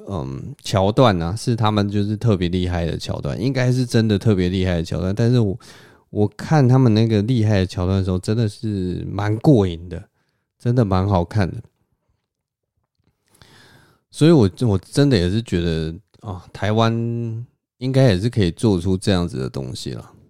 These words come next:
我觉得我看的那一，那一场《奇葩说》应该是真的最好看的一场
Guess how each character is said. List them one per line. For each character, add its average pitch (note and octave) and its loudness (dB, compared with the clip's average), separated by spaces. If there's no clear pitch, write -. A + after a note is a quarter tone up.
我 G#2 0
觉 A2 4
得 E3 8
我 A2+ 6
看 D3+ 4
的 A2+ 4
那 G#2+ 2
一， A2+ 2
那 B2 0
一 B2 4
场 F#2 0
《奇 - -4
葩 F#2+ 2
说》 G#2 -4
应 G#2 -4
该 G2+ 0
是 G#2+ 2
真 G#2+ 0
的 G2 -2
最 A#2+ 2
好 F#2+ -2
看 - 0
的 G2+ 0
一 G2+ -2
场 - -12